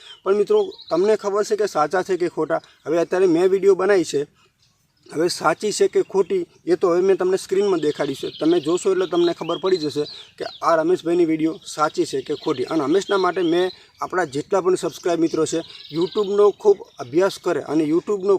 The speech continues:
ખૂબ અનુભવ થાય ત્યારે મિત્રો આગળ જવાય છે. એટલે એટલા માટે આ વીડિયો બનાવી છે. વીડિયો તમને કેવી લાગી ખાસ કોમેન્ટ કરી દેજો મિત્રો અને તમારા કોમેન્ટના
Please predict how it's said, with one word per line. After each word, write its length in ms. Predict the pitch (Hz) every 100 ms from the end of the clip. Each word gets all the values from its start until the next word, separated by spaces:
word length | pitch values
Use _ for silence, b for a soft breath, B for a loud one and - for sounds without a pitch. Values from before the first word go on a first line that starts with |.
| -
ખૂબ 200 | 220 - 165
અનુભવ 340 | 196 175 175 160
થાય 140 | 120 b b b
ત્યારે 200 | 156 156 165
મિત્રો 160 | 175 160
આગળ 200 | 151 160 139
જવાય 180 | 151 -
છે. 60 |
એટલે 140 | 156 - - 131
એટલા 220 | 175 170
માટે 160 | 165 165
આ 80 | 156
વીડિયો 220 | 147 165 160
બનાવી 220 | 165 170
છે. 60 | 185 - B B 147
વીડિયો 220 | 185 240
તમને 220 | 240 240 220
કેવી 180 | 214 220
લાગી 220 | 214 202 -
ખાસ 180 | 190 -
કોમેન્ટ 260 | 170 175 165
કરી 200 | 170 175
દેજો 220 | 180 180 180
મિત્રો 160 | 180 190 160
અને 140 | 160 -
તમારા 280 | 143 170 170 -
કોમેન્ટના 360 | 170 170 170